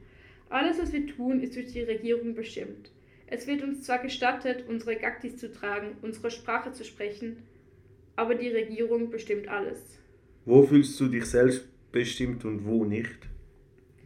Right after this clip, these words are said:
Speaker 1: Ich fühle mich generell nicht selbstbestimmt, da die Regierung alles reguliert. Deren Bestimmungen halten uns beispielsweise davon ab,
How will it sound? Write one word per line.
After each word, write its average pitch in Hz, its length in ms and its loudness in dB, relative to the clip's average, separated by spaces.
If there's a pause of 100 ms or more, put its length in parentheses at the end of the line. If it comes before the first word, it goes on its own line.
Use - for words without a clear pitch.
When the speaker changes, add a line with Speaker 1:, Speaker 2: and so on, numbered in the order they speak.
(420)
Speaker 1:
Ich 233 120 -12
fühle 294 200 0
mich 277 220 2
generell 208 460 -2
nicht 202 180 -12
selbstbestimmt, 196 760 -10
da 220 120 -10
die 233 140 -4
Regierung 233 600 -6
alles 214 300 -6
reguliert. 202 500 -10 (600)
Deren 285 240 4
Bestimmungen 285 640 2
halten 247 260 -4
uns 226 180 -8
beispielsweise 220 720 -4
davon 208 300 -8
ab, - 280 -6